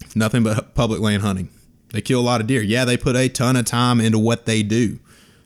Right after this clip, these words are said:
Time that you probably don't have, but I guarantee you, if you do one-fourth of what they do, your odds are gonna be significantly increased. I mean, you gotta get past the,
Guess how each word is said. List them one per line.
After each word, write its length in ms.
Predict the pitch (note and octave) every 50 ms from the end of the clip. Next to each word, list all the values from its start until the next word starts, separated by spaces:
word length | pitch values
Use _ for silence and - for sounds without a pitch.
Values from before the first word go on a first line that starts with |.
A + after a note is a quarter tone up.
| -
Time 220 | - - A#2 C#3 D3
that 80 | A2
you 100 | G#2 D3+
probably 280 | G3+ - B2 B2+ A2+ A2+
don't 160 | A2+ G#2+ G2+
have, 320 | A#2+ A#2+ A#2 G2+ G#2 A2
but 360 | A#2 C#3 D3 B2 G#2+ - - _ _ _ _ _ _ _ _ _ _ _ _ _ _ _ _ -
I 100 | - -
guarantee 540 | G2 A#2 B2+ C3 B2 A2+ - - C#3 C3 B2+
you, 200 | A#2 G#2+ G2+ F#2+
if 140 | G2+ - -
you 80 | A#2+
do 420 | A2+ A2+ G#2+ G#2 G2+ G2+ F#2+ G#2 B2+ - - -
one-fourth 760 | G2+ G2+ A2 B2 B2+ B2 G#2+ - - - B2+ C3+ C3+ B2+ -
of 80 | - G#2+
what 160 | G#2 A2 G#2
they 160 | - G2+ G2+
do, 140 | G2 G2 A2+
your 400 | A2+ G#2+ G2 G2 F#2+ A2+ A2+ E2
odds 280 | A2 A#2 B2 B2 A2 G2
are 80 | F#2+
gonna 200 | F2+ F#2+ G2 G2
be 280 | F#2 F#2+ F#2+ G2 F#2+ F#2+ - _ - - _ _ _ - _ _
significantly 880 | - - - G2+ G2+ A2 G#2+ C3 D#3 - C3 - G2+ F#2+ G2 G2+ G2 F#2+
increased. 500 | F#2+ G2 - D3+ C3+ G#2+ - - - - - - - _ _ _ _ _ _ _ _ _ _ -
I 60 | - G2+
mean, 320 | G#2+ G#2+ G#2 G2+ G2+ - - - - - - - _ _ _ _ _ -
you 140 | - C3
gotta 180 | C3+ E3 F#3+ F3+
get 160 | D3+ C#3 -
past 320 | - B2+ C3 C#3 C3 - -
the, 180 | G#2 - -